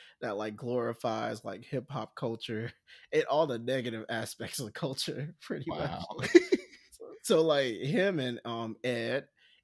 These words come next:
Speaker 1: Ed and Ru-, um, Rummy, I think is his name. So they're, like, two criminal, criminals in the show.
Speaker 2: They're not
Speaker 1: And
Speaker 2: really
Speaker 1: I like how
Speaker 2: criminals.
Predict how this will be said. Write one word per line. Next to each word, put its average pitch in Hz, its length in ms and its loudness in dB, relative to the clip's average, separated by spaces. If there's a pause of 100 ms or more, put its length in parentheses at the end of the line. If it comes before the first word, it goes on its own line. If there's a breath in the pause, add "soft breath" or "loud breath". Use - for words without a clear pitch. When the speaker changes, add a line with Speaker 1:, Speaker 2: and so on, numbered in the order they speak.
Speaker 1:
Ed 160 180 6
and 123 180 0
Ru-, 131 320 -2
um, 113 500 -4 (280)
Rummy, 131 400 2
I 107 40 0
think 117 240 -4
is 107 100 -6
his 107 180 -8
name. 110 320 -8 (160)
So - 180 0
they're, 175 180 2
like, 135 240 0
two 185 180 -2
criminal, 131 380 -2 (400)
criminals 123 500 0
in 107 80 -4
the 101 80 -6
show. - 320 -8 (240 loud breath)
Speaker 2:
They're 160 80 2
not 202 120 2
Speaker 1:
And 120 80 8
Speaker 2:
really 98 120 6
Speaker 1:
I - 20 0
like 131 220 4
how 101 60 4 (120)
Speaker 2:
criminals. 117 340 -2